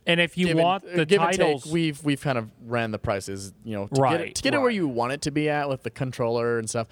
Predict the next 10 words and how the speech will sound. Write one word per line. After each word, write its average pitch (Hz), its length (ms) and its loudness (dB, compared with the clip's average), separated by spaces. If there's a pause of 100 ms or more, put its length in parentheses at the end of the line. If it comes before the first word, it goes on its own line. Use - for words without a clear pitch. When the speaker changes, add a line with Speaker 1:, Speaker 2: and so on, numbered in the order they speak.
(140)
Speaker 2:
it's - 280 -6
still - 280 0
gonna 120 120 0
run 107 80 2
you 107 60 0
about 90 180 0
five 95 180 0
hundred, 85 300 -6 (320)
but 87 240 0 (840)
Speaker 1:
Yeah. 110 280 -2